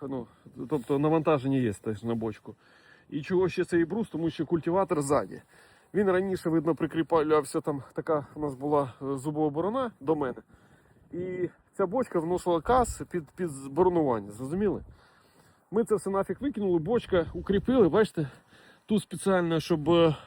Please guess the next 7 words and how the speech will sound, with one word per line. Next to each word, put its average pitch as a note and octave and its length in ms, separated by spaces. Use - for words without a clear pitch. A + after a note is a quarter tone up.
е, D3+ 360
зробили, E3+ 480
щоб D#3+ 140
можна E3 220
було D#3 160
тягати F3 300
культиватор. G#3 560